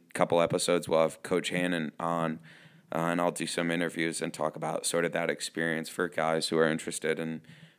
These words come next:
perspectives on the college lacrosse scene with coaches and,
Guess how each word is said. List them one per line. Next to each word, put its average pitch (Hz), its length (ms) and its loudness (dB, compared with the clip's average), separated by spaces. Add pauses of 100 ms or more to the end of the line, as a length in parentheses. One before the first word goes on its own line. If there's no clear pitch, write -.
perspectives 87 540 -2
on 87 140 0
the 85 60 -2
college 85 420 2
lacrosse 85 380 2
scene 82 380 -4
with 80 280 -8
coaches 80 560 -2
and, 82 220 -8